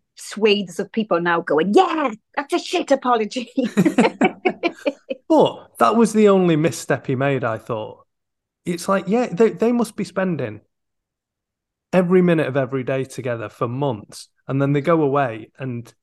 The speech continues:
Speaker 2: to, to take it back to what you said at the beginning, I am like that as well. I need some time, time by myself, definitely. Otherwise, I just get a bit, get a bit cranky, and so I, I, I need some, some time, time alone,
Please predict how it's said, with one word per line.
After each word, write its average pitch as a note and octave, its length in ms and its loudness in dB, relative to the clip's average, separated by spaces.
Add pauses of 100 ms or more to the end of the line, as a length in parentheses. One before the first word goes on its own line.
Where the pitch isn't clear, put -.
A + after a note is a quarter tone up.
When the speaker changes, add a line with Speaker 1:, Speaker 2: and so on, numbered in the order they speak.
(140)
Speaker 2:
to, G3 160 2
to F#3 160 -2
take G3 260 2
it D#3 80 -2
back E3 140 2
to - 80 -4
what D3 100 0
you D3 60 -4
said C#3+ 220 -6
at B2+ 60 -6
the B2+ 60 -10
beginning, C3 380 -4 (360)
I E3+ 160 2
am E3+ 160 2
like D3 200 0
that C3+ 120 -4
as B2+ 120 -8
well. C#3+ 200 0
I C#3+ 140 0
need D3 260 -6
some B2 220 -10
time, A#2 380 -6 (120)
time B2 240 -2
by A#2 120 -4
myself, A2 480 -8
definitely. A#2+ 540 -8 (880)
Otherwise, F3 400 0
I C#3 40 4
just C3+ 220 -6
get - 160 -4
a C#3+ 60 -8
bit, A#2+ 220 -6 (400)
get B2 120 -8
a - 40 -12
bit B2 140 -12
cranky, E3+ 500 -2
and C3 120 -2
so C#3 120 -8
I, C#3+ 260 -4
I, C#3+ 240 -2
I C#3+ 60 -2
need E3+ 240 -2
some, C3 340 -6 (260)
some C3+ 180 -4
time, C3 500 -4
time C3+ 300 -4
alone, B2 360 -4